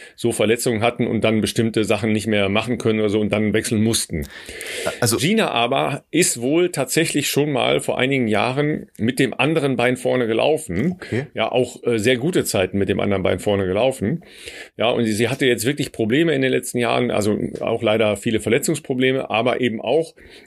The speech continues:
Speaker 1: dass die Startphase einfach nicht adäquat war für das, was danach passierte.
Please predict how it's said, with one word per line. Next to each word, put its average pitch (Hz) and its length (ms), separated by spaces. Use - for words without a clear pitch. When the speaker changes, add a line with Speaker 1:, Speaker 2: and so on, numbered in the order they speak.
Speaker 1:
dass 110 140
die 120 120
Startphase 123 720
einfach 113 260
nicht - 240
adäquat 110 480
war 107 120
für 107 120
das, 101 220
was 104 120
danach 90 300
passierte. - 420